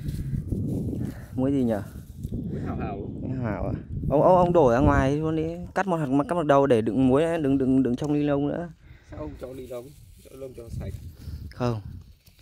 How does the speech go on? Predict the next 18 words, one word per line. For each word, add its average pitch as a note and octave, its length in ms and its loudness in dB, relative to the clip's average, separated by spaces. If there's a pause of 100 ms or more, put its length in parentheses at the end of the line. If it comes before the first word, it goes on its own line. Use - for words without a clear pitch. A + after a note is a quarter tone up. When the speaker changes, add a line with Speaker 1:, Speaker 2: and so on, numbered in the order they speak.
(240)
Speaker 1:
Ni C3 80 0
lông C#3 140 4
mình B2+ 200 4
thu C#3+ 240 2
gọn B2+ 200 4
hết D#3 60 0
vào D3+ 160 2
mình A#2+ 120 0
cất. - 160 -4 (560)
Speaker 2:
Thì A#2 140 -16
tí - 80 -10 (120)
chấm C#3+ 140 -14
xong D#3+ 200 -16
mình C3+ 320 -14 (160)
vứt - 120 -16
đi. F#3 220 -10 (1000)
Speaker 1:
Không, C#3+ 600 -2
vứt E3 140 -2